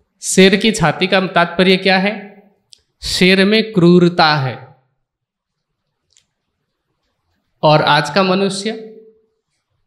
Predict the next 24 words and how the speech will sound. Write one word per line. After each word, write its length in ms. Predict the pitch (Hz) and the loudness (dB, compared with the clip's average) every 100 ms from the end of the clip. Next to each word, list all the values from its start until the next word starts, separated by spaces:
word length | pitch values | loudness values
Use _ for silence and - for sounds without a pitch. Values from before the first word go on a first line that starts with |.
| _ _ _ _ _ _ _ - | _ _ _ _ _ _ _ -8
शेर 420 | - 214 247 262 | 0 2 2 0
तो 180 | 294 285 | -2 -4
कुछ 280 | 254 185 | -4 -4
भी 160 | 175 277 | -2 -2
नहीं 220 | 285 247 | -2 0
है 60 | 208 | -2
आज 240 | 190 196 | -2 -4
के 120 | 226 | -4
मनुष्य 400 | 196 175 190 - | -2 0 -2 -4
की 160 | 196 185 | -4 -4
क्रूरता 520 | - 156 151 151 143 | -2 0 0 0 -2
के 180 | 139 135 | -2 -4
सामने। 500 | 131 123 120 123 131 127 131 _ _ _ _ _ _ _ _ _ _ _ | -6 -6 -6 -6 -8 -12 -16 _ _ _ _ _ _ _ _ _ _ _
क्यों? 160 | 214 233 - - - - _ _ _ _ - | -2 -2 -6 -14 -20 -20 _ _ _ _ -6
देखिए, 720 | 147 156 151 131 - - - - _ _ _ _ _ _ _ _ _ - | -2 -2 0 -2 -4 -12 -18 -20 _ _ _ _ _ _ _ _ _ -6
शेर 580 | - 196 196 233 240 | -2 2 2 2 0
का 200 | 240 254 | 0 0
तो 220 | 254 269 269 | 0 0 0
आहार 800 | - 170 170 180 214 226 214 220 | 0 0 0 0 0 0 -2 -4
ही 80 | 254 | -2
मांस 540 | 196 156 156 175 - | -2 0 0 -4 -6
है, 320 | 135 107 - - _ _ _ _ _ _ _ _ _ _ - | -16 -18 -20 -20 _ _ _ _ _ _ _ _ _ _ -8
है 80 | |
ना? 140 | 175 | -6